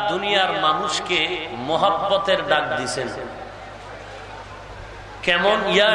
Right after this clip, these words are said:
ইবাদি, হে আমার প্রিয় বান্দা বান্দিরা। আল্লাহ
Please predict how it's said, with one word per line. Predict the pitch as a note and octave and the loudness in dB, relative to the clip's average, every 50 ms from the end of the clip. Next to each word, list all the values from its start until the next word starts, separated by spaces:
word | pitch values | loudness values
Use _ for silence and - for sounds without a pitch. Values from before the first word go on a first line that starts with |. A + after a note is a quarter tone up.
| F3+ E3 D#3+ | 4 2 2
ইবাদি, | D3+ D#3+ F3 F#3 G3+ G3 F3+ F3+ D#3+ D3 A#2 - E3 C#3+ B2 - - - - - - - - - - - - - - - - - - | 4 4 6 6 6 4 4 2 2 0 0 -2 -6 -6 -8 -10 -12 -12 -12 -14 -14 -14 -16 -16 -16 -16 -16 -16 -16 -16 -14 -10 0
হে | - E3 E3+ E3+ F3 | 0 2 4 4 4
আমার | F3 E3+ G3+ G#3 G3+ G3+ G3+ | 6 6 4 4 4 2 0
প্রিয় | G3+ F#3+ G3 G3 F#3+ | 0 0 0 0 2
বান্দা | F3+ F3 F3 E3 E3+ E3+ F3 F3 | 2 2 2 2 2 4 4 4
বান্দিরা। | E3 E3 E3 D#3 D3+ E3 C#3+ C3 B2 A2+ - - A#2 A2+ - - - - - - - - - - - - - - - - - - - - - - - - - - - - - - - - - - | 4 4 2 2 0 0 -2 0 -2 -2 -2 -4 -6 -8 -8 -10 -10 -12 -12 -10 -10 -10 -10 -10 -12 -12 -12 -12 -12 -12 -12 -12 -12 -12 -14 -14 -14 -14 -12 -12 -12 -12 -12 -12 -12 -14 -4 0
আল্লাহ | C3+ C#3 D3 D#3 E3 F#3 F#3+ | 0 2 2 4 4 6 6